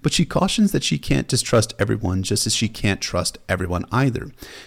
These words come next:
She has to conquer Westeros with more than four dudes. True, but if Dany keeps on trusting everyone,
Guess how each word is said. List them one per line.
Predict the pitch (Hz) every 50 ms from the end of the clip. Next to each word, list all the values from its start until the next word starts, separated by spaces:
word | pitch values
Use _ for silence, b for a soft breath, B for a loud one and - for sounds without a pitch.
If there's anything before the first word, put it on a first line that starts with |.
| B
She | - - 135 -
has | - 135 156 -
to | - -
conquer | - - 165 156 160 - 170
Westeros | 147 147 104 - - - 101 101 -
with | - 98 - 107
more | 98 95 92 95 98
than | 104 101 101
four | - - 92 87
dudes. | 82 - 98 87 - - 87 - - - b b b b b b b b
True, | - - - 240 233 170 95 69 - 110 113 -
but | - 139
if | 143 143 -
Dany | - 143 180 226 269 262
keeps | - - 196 - - -
on | - 139 147 147
trusting | 139 - - - - 131 - - 160 156 - -
everyone, | - 113 127 151 165 175 175 175 180 180